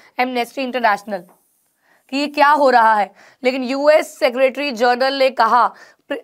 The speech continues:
मतलब यूएस के लोगों को ही पकड़ के लाए थे, वहां पे कहा भी गया कि इसको बंद कर दो, लेकिन यूएस government refused to accept these pleas, लेकिन ये चीज मानी ही नहीं गई।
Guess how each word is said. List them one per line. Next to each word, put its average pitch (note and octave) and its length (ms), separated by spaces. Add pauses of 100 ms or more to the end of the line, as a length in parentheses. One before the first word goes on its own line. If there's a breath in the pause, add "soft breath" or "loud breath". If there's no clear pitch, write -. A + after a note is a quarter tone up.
मतलब B3 240
यूएस A#3+ 460
के C4 80
लोगों A3+ 240
को B3+ 100
ही B3+ 60
पकड़ A#3 200
के A#3 100
लाए A#3 160
थे, D#4 80
वहां A#3+ 220
पे D4+ 120
कहा C#4 220
भी C#4 120
गया B3 160
कि C#4+ 100
इसको C#4+ 160
बंद A#3+ 260
कर A3 160
दो, F#3 220 (440 soft breath)
लेकिन C4+ 300
यूएस C#4+ 260
government B3+ 360
refused B3 400
to - 40
accept A3+ 360
these B3 380
pleas, B3 520
लेकिन A#3 220
ये C4 200
चीज C#4 260
मानी A#3 540
ही D4+ 200
नहीं C#4 260
गई। G#3+ 200